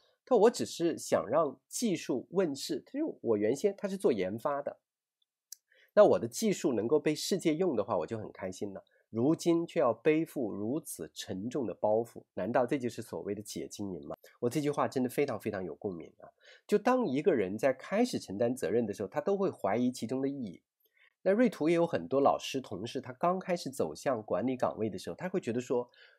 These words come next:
：“我原先只需要对我负责就可以，我为什么要对他人负责？”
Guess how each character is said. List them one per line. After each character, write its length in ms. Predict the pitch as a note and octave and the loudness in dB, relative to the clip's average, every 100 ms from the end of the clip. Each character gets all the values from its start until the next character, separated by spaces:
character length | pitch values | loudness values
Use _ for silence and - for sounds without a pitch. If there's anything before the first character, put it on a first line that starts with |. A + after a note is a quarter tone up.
| _ _ | _ _
：“我 140 | A#2+ B2 | 4 6
原 180 | C#3 F#3+ | 8 6
先 160 | A3+ | 4
只 160 | A3 G2+ | 2 0
需 140 | - | 2
要 40 | D3 | 4
对 160 | F#3 | 4
我 280 | C#3 D#2 E2 | 4 2 -2
负 180 | - F3 | -4 -2
责 160 | - E2 | -2 -4
就 140 | G#2 | -6
可 160 | - E2 | -6 -10
以， 100 | - _ _ | -12 _ _
我 140 | C3+ D3+ | 2 4
为 120 | A3+ | 4
什 100 | F3 | 2
么 80 | C3 | 0
要 100 | C3+ | 0
对 160 | C#3 | 0
他 300 | B2 - D#3+ | -2 -4 0
人 200 | D3 F#2 | 0 -2
负 160 | G#2+ G2+ | -6 -10
责？” 200 | - | -10